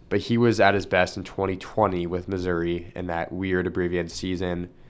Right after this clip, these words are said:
Still pretty solid last year, below average S E C quarterback, I'd say. But, um,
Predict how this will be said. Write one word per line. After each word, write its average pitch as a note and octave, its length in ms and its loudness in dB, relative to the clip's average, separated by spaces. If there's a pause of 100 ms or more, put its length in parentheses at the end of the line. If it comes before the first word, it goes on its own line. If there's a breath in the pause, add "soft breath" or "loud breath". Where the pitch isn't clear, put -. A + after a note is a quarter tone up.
(260 soft breath)
Still F#3 340 6
pretty B2 420 2
solid A2 340 8
last G2+ 360 6
year, G2+ 240 4
below G2+ 360 4
average F#2 500 4
S F#2+ 180 -2
E - 200 -8
C - 20 -8
quarterback, G2 520 0
I'd G2+ 140 -2
say. G2+ 280 0
But, F2 320 -4 (520 soft breath)
um, E2+ 440 2